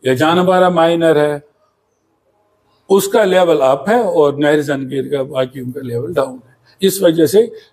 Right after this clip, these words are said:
खेती में पा-, खेत तक पानी नहीं पहुंचता, मो-, लोग मजबूर हो जाते हैं अपने agriculture को horticulture में divert करने में। अगर हम ये भी देखें कि एक तरह से government ने भी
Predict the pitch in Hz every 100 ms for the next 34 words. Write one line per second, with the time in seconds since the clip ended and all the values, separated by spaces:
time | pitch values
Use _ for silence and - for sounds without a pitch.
0 | _ - 175 175 165 156 147 139 143 120
1 | 147 147 147 131 135 127 151 196 190 196
2 | 190 185 156 165 160 160 185 160 190 190
3 | 208 196 180 165 160 196 196 _ - 165
4 | 175 165 160 165 156 139 143 156 131 135
5 | 139 117 110 110 123 113 110 107 - 113
6 | 120 120 - - - - - 139 185 220
7 | 220 175 _ _ _ 151 170 139 156 208
8 | 247 190 160 165 143 180 180 170 185 180
9 | 185 214 151 160 175 208 208 208 202 165
10 | 123